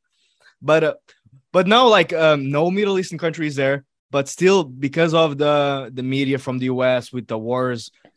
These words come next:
in Iraq and Afghanistan, it's like people are like, "Oh,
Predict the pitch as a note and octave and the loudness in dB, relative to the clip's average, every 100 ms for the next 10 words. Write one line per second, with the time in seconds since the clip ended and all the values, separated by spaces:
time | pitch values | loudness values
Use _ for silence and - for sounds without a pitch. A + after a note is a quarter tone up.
0 | _ - A#2 A#2 B2+ D3 D3 C#3 C3 A#2 | _ -8 -4 -2 0 0 0 0 -4 -8
1 | A2+ D3 D3 D3 C3 C#3 C3+ C3 A2+ A2 | -8 -2 -2 -2 -4 -4 -2 -4 -8 -12
2 | G2 B2+ B2+ A2+ G#2+ A#2+ C3 A#2+ | -12 -12 -8 -8 -6 -2 0 -2